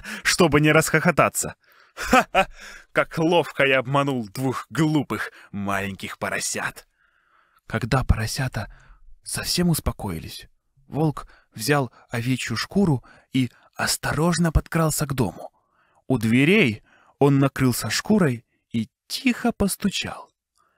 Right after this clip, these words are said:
Ниф-Ниф и Нуф-Нуф очень испугались. «Э, э, кто там?»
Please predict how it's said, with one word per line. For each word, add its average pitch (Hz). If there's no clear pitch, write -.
Ниф-Ниф 117
и 131
Нуф-Нуф 165
очень 127
испугались. 104
«Э, 170
э, 202
кто -
там?» 226